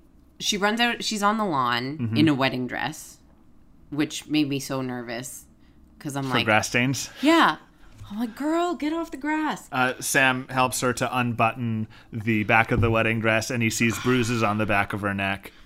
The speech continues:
Speaker 1: Before we even get to the bruises, I'm
Speaker 2: Okay.
Speaker 1: like, "Why did you start unbuttoning her dress on the lawn?"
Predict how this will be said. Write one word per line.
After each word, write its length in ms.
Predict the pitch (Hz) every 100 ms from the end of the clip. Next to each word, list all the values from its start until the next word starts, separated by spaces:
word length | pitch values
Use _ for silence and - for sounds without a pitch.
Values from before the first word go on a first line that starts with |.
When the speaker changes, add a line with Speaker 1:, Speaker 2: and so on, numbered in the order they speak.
| -
Speaker 1:
Before 300 | 196 - 294
we 120 | 302
even 180 | 233 165
get 140 | 160 156
to 80 |
the 60 | 135
bruises, 380 | 131 131 123 120
I'm 100 | 113
Speaker 2:
Okay. 180 | 135 -
Speaker 1:
like, 100 | 127
"Why 260 | 139 170 240
did 220 | 247 160
you 80 | 135
start 480 | - - 151 160 -
unbuttoning 580 | 143 135 139 143 147 139
her 120 | 131
dress 360 | 123 127 131 110
on 180 | 131 131
the 60 |
lawn?" 400 | 123 147 160 -